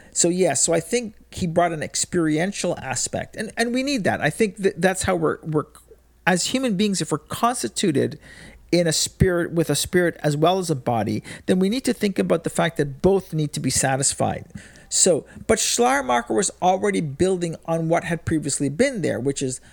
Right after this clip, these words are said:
the philosophy of Kant, uh, you know, the, the, the works of Hegel. Um, he was there, um, building on what was previously done and moving us in a particular, and kind of reshaping us and shifting us.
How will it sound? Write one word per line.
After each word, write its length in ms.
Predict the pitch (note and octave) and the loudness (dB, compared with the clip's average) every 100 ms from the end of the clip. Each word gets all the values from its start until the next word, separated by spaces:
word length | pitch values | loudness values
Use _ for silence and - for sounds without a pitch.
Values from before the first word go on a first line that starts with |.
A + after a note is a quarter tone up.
| - | -10
the 80 | C#3+ | -6
philosophy 380 | - D#3 C#3+ B2+ | 0 0 0 -4
of 160 | - - | -6 -4
Kant, 360 | F#3+ F3+ F3 - - - - | 0 0 -2 -8 -20 -18 -2
uh, 460 | C3 B2+ B2+ B2 A#2+ | 2 4 4 2 0
you 140 | D#3 | -2
know, 220 | C#3+ B2+ | 2 0
the, 160 | B2 E2+ | 0 -4
the, 140 | B2+ B2+ | -2 -2
the 160 | C3 | 0
works 240 | C3+ C#3 - | 0 0 -2
of 100 | B2 | 0
Hegel. 580 | F3+ G#3 F#3+ F#3 F3 - - | 2 2 2 0 -2 -8 -14
Um, 240 | - C#3+ C3+ | -2 -2 0
he 200 | F#3+ F#3+ | -2 0
was 340 | F3 E3 D#3 | 2 0 -2
there, 580 | E3 G#3 A3 G#3+ G#3+ G#3 - - - | 0 2 2 0 -2 -4 -12 -20 -4
um, 600 | D#3 D#3 D#3 D3+ C#3+ - - _ _ _ _ _ - C3+ | 0 2 2 0 -6 -12 -14 _ _ _ _ _ -8 0
building 340 | F#3+ F#3+ F#3 | 2 2 -2
on 60 | E3+ | 0
what 160 | F3 | 2
was 140 | D#3+ - | 0 -2
previously 640 | - B3+ G#3 F3+ - C#3 | -2 -2 0 -2 0 -2
done 380 | A#2+ G2+ G2 - _ _ | 0 -2 -2 -10 _ _
and 160 | C#3+ D#3 | -4 0
moving 280 | F3+ G3 F#3 | 0 0 0
us 120 | F3 | 0
in 80 | F3 | -2
a 40 | E3 | -4
particular, 440 | E3 - F3 - | -6 -8 -10 -4
and 200 | E3 E3 | -4 -2
kind 180 | - F#3 | 0 0
of 140 | D#3 | 0
reshaping 720 | D#3 D#3 - - A#3+ - G3 D3+ | 0 -2 -2 0 0 0 -2 -2
us 140 | D3 | -2
and 100 | C#3+ | -4
shifting 460 | - D4 - F#3+ A2+ | -2 -2 -2 -4 -4
us. 300 | - - | -6 -10